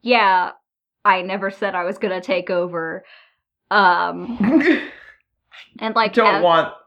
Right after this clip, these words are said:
Speaker 1: Yeah. And then, like, as they're flying off, Sinestro shows up and is like, "Hey, John Stewart, Katma Twee.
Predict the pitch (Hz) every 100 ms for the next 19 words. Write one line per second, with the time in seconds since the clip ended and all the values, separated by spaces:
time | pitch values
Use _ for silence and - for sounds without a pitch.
0 | _ - 202 180 165 165 _ _ _ -
1 | 269 262 247 - 214 240 240 262 262 226
2 | 185 196 180 170 180 - 285 190 196 233
3 | - 269 262 302 - 262 254 269 294 285
4 | 226 247 233 208 - - _ 226 269 247
5 | 185 156 - - - 240 269 262 - 220
6 | 190 165 160 - _ - 208 247 254 233
7 | - 208 175 120 -